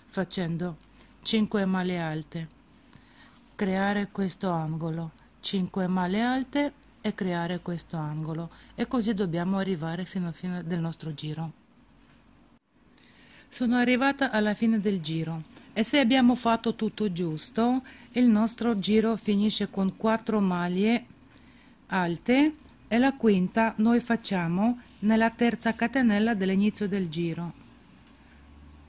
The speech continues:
e quinta. Ok,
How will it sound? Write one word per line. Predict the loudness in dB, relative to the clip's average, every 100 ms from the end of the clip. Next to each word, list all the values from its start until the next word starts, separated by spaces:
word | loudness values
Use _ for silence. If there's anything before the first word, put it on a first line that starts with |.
| -12
e | -8 -6
quinta. | -4 -4 -4 -6 -10 -10 _ -20 -20 -20 _ _ _ _ -20 -20 _ _ _ _ _ -20 -20 -20 _ _ _
Ok, | -6 -6 -8 -10 -8